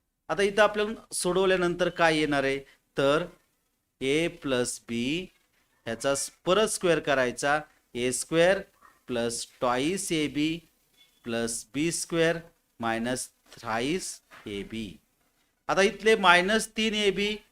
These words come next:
आणि इथले दोन ए बी काय होणार आहे, तिथं मायनस ए बी राहतील, म्हणजेच आपल्याला काय लिहिता येईल परत is equal to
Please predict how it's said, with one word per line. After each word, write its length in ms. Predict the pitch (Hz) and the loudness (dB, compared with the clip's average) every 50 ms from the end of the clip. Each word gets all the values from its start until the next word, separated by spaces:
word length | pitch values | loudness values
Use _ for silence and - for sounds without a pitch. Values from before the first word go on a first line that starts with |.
| _ _ - | _ _ -6
आणि 140 | 135 147 165 | -4 -2 -2
इथले 240 | 160 - 185 185 | -2 0 0 0
दोन 260 | 180 156 170 170 170 165 | 0 2 0 2 2 4
ए 120 | 160 156 | 2 2
बी 200 | 127 127 123 113 - - _ _ _ | 0 -2 -4 -6 -6 -12 _ _ _
काय 140 | 165 170 175 | 0 0 0
होणार 260 | 175 175 175 170 165 | 0 0 0 0 0
आहे, 160 | 170 170 170 170 - - _ _ _ | 0 0 -2 -4 -10 -18 _ _ _
तिथं 200 | - 127 151 143 | -6 -4 -4 0
मायनस 460 | 143 143 143 147 156 170 190 214 196 - - - - _ _ 143 | 2 4 4 4 4 4 2 2 0 -4 -8 -12 -16 _ _ -4
ए 140 | 143 151 | -2 0
बी 140 | 147 147 151 | 2 2 2
राहतील, 400 | 143 139 127 120 - - 104 90 - _ _ _ _ _ - | 2 2 2 0 -4 -8 -10 -10 -12 _ _ _ _ _ -10
म्हणजेच 300 | 117 120 123 160 170 156 | -8 -4 -2 -2 -2 -2
आपल्याला 360 | 151 143 - 139 131 131 131 | -2 -2 -2 -4 -2 -2 -2
काय 260 | 131 - 147 143 147 | -2 0 0 0 0
लिहिता 300 | 143 143 135 127 - 139 | 0 -2 -4 -4 -4 -2
येईल 280 | 131 127 127 127 123 117 | -2 -2 -2 -4 -4 -6
परत 400 | - 123 113 117 127 143 147 - - _ _ _ _ 107 | -6 -6 -4 -2 -2 -4 -4 -6 -14 _ _ _ _ -10
is 240 | 110 110 107 - | -10 -10 -8 -10
equal 340 | 110 101 - - 107 104 101 95 - _ | -10 -10 -8 -8 -8 -8 -8 -12 -10 _
to 80 | 127 120 | -8 -8